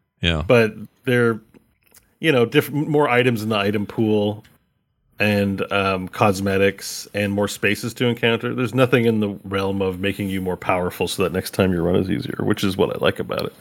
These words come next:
Speaker 1: Yeah.
Speaker 2: Um, and, like, the original, which you can play right now, it's, like, six dollars on Steam.
Speaker 1: Oh, it's
Speaker 2: It's
Speaker 1: so
Speaker 2: on
Speaker 1: cheap.
Speaker 2: sale.
Speaker 1: I think it's on fa-, or,
Speaker 2: Um,
Speaker 1: um, uh, Game Pass as well. So no excuse
Speaker 2: yeah,
Speaker 1: not to play it.
Speaker 2: um,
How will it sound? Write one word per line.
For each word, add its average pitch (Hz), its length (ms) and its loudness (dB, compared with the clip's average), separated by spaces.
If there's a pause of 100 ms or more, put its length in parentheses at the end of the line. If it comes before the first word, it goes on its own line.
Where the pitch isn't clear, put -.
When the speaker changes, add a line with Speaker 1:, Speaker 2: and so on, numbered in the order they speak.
Speaker 1:
Yeah. 85 300 4 (320)
Speaker 2:
Um, 92 600 2 (400)
and, 131 380 0
like, 120 220 -2
the 120 120 0
original, 131 380 2
which 117 160 -6
you 98 60 -8
can - 80 -16
play 131 180 0
right 120 220 4
now, 110 260 2
it's, - 140 -6
like, 82 120 -10
six - 300 -6
dollars 117 380 4
on 98 160 -2
Steam. 101 560 -2
Speaker 1:
Oh, 78 100 -2
it's 71 80 -4
Speaker 2:
It's - 60 -2
Speaker 1:
so 95 80 0
Speaker 2:
on 85 60 -2
Speaker 1:
cheap. 110 200 0
Speaker 2:
sale. 85 160 -6 (140)
Speaker 1:
I 101 60 -4
think 160 120 2
it's 143 140 2
on 82 120 0
fa-, 107 240 0
or, 82 340 0
Speaker 2:
Um, 73 420 -4 (400)
Speaker 1:
um, - 80 -6
uh, 78 200 -8 (140)
Game 90 220 2
Pass 78 280 4
as 90 140 -2
well. 78 380 0
So - 140 -8 (180)
no 82 140 -2
excuse 110 200 -4
Speaker 2:
yeah, 120 140 6
Speaker 1:
not 76 160 -6
to - 40 -16
play - 180 0
it. 107 40 2
Speaker 2:
um, 104 380 -2